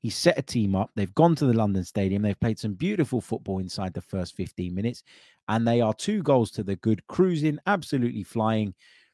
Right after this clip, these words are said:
Then they get to a point where maybe they take their foot off the gas a little bit, but just after the half an hour mark, a massive error of judgment by one of your most experienced players who very, very rarely puts a foot wrong,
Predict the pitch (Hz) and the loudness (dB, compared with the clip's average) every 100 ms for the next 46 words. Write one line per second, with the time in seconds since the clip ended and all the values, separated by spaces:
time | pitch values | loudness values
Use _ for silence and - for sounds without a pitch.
0 | _ _ _ 131 127 127 120 - - - | _ _ _ 0 2 4 4 2 0 4
1 | 135 117 135 131 120 120 113 107 _ _ | 4 6 2 2 2 2 2 -2 _ _
2 | _ 113 131 156 160 143 135 117 - 131 | _ -2 4 6 6 4 2 2 0 -4
3 | 110 - - 104 110 92 113 - 101 127 | -6 -6 -8 -6 -6 -4 -4 -2 2 2
4 | 165 117 92 98 98 _ _ _ _ 120 | 2 -2 -4 -6 -8 _ _ _ _ -4
5 | 120 165 147 135 123 113 110 107 113 107 | 2 2 4 2 2 0 0 0 0 0
6 | 104 104 104 107 - 117 117 143 156 - | 0 2 2 0 -2 -2 0 2 0 0
7 | 123 - 120 113 107 98 85 139 131 - | -6 -4 -2 0 0 -2 0 2 2 0
8 | 113 123 - _ _ _ 110 110 117 113 | -2 -2 -8 _ _ _ 2 2 4 2
9 | 110 113 110 - 113 - - 185 190 139 | 2 2 2 0 -8 -8 0 6 8 6
10 | 101 - 123 120 113 113 - 113 107 107 | 2 -4 0 4 4 2 0 -2 0 4
11 | 175 160 113 120 113 104 117 117 104 - | 4 4 4 4 2 2 2 2 0 -4
12 | - 98 - 107 113 120 107 | -10 -10 -8 -6 2 2 2